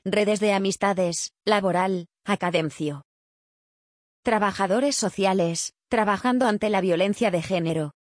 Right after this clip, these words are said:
El Departamento de Salud del Vinalopó cuenta con un servicio de trabajo social que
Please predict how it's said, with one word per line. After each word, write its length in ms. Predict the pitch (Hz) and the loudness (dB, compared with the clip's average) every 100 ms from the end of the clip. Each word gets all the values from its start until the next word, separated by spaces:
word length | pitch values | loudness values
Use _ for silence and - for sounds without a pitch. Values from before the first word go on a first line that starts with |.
| _ _ - | _ _ -2
El 180 | 247 220 | 2 2
Departamento 680 | 208 214 - 202 269 269 254 | 2 0 0 2 2 2 0
de 100 | 240 | 0
Salud 320 | 185 190 190 | 0 -2 0
del 200 | 202 196 | 0 2
Vinalopó 500 | 196 180 175 202 208 | 2 2 2 0 0
cuenta 380 | 233 220 202 202 | 2 2 0 2
con 160 | 180 | 2
un 100 | 220 | 2
servicio 500 | 214 202 202 202 226 | 0 0 0 0 2
de 100 | 190 | 0
trabajo 420 | 185 160 196 - | 0 0 0 0
social 480 | 196 165 - 202 190 | -2 -2 0 0 0
que 260 | - 151 | -4 -6